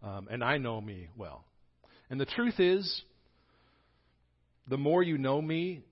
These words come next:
the more you would see that I struggle. I struggle against being a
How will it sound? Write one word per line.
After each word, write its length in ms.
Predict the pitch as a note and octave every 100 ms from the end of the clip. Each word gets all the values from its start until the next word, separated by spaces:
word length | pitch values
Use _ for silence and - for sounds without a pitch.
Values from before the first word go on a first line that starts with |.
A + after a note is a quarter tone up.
| -
the 160 | B2+
more 320 | C3 C3 C#3+ D#3
you 120 | D#3
would 180 | C#3 B2
see 460 | - C#3+ C3+ B2+ A#2+
that 200 | A2+ -
I 480 | C#3+ E3+ E3+ F3 C#3+ - - - -
struggle. 1160 | B2 A2 G2+ F#2+ G2 A2+ A2+ G#2+ G2 G#2 F2 C#2 _ _ _ _ _ _ _ _ _ _ _ _ _ _ _ _ _ _ _ _ _ _ _ _ _ _ -
I 460 | A#2+ C#3 D#3 D#3+ C#3 - -
struggle 680 | - G2 A2 G#2+ G2 - - _ _ _
against 540 | A#2+ A2 A2+ A2 - A2
being 420 | A#2 A2+ G#2+ A2
a 100 | -